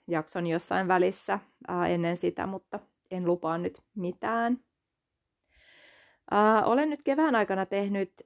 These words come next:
ää, myös ilmaiset tarot alkeis- ja jatkokurssimateriaalit ja lisäksi, ää, julkaissut verkkosivut, joilta löytyy tosi paljon tarot-tietoa.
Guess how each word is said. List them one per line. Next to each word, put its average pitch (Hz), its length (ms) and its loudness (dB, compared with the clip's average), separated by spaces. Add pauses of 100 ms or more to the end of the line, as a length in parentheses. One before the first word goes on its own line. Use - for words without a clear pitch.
ää, 175 320 0
myös 180 220 2
ilmaiset 196 680 2
tarot 202 300 0
alkeis- 196 540 0
ja 156 140 -2 (180)
jatkokurssimateriaalit 196 1500 0 (140)
ja 175 280 2
lisäksi, 170 540 -2 (640)
ää, 165 140 2
julkaissut 170 580 2
verkkosivut, 170 680 -2
joilta 156 240 -2
löytyy 156 320 0
tosi 160 380 -2
paljon 185 500 -2 (200)
tarot-tietoa. 160 1120 0